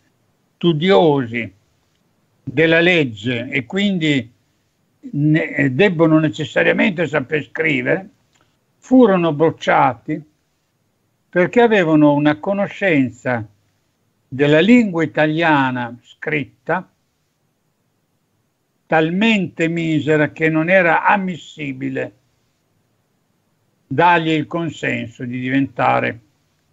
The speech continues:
avvocati, quindi padrona del logos, padrona della parola,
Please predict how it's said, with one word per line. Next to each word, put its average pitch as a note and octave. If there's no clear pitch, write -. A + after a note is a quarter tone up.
avvocati, A#2+
quindi C#3
padrona C#3
del C3+
logos, C3
padrona C3+
della C3
parola, C3+